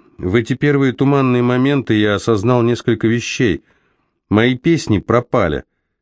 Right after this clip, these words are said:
и на гитаре я больше играть не смогу. Но последнее откровение ранило меня больше всего. Теперь Делии будет лучше без меня.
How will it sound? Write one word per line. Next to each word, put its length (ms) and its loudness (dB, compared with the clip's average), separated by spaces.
и 100 0
на 120 4
гитаре 500 0
я 120 -2
больше 480 -2
играть 420 -2
не 100 2
смогу. 600 -2
Но 200 2
последнее 680 0
откровение 680 0
ранило 360 0
меня 280 0
больше 400 -2
всего. 480 -4
Теперь 400 -2
Делии 440 0
будет 360 -2
лучше 340 0
без 200 -2
меня. 440 0